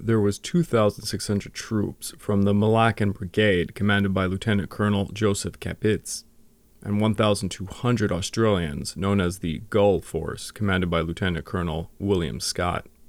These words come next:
The Japanese planned to land on the east coast of the southern peninsula of Ambon,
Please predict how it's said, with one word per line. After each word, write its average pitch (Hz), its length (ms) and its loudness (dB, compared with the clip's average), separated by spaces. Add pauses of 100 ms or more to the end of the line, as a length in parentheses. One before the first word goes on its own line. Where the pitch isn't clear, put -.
(1080)
The - 80 -16
Japanese 127 480 2
planned 107 640 2
to 98 100 -4
land 98 260 2
on 92 120 2
the 76 260 -2
east 120 220 -4
coast 90 480 -2
of 85 80 -6
the 87 80 -4
southern 92 300 -2
peninsula 92 500 -2
of - 80 -10
Ambon, 73 640 -2